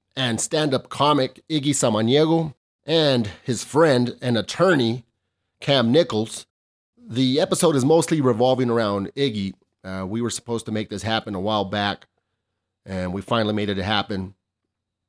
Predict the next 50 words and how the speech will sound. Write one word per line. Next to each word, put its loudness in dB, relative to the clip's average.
Uh, -10
he's -8
a -4
hilarious 2
comic. 2
He's -6
been -4
doing 0
it -4
for -4
a -2
while. 2
But -6
on -2
the 0
episode, 0
we -4
talk -6
about -2
his -10
past 0
a -10
lot. -4
Uh, -12
you -8
know, -8
back -2
when -2
he -2
used -2
to -10
be -4
in 0
a 0
gang, 0
when -10
he -6
was -6
a -12
teenager 2
and -2
all 2
the -2
crazy -4
shit -2
that -10
came 2
with 0
that -2
lifestyle, -4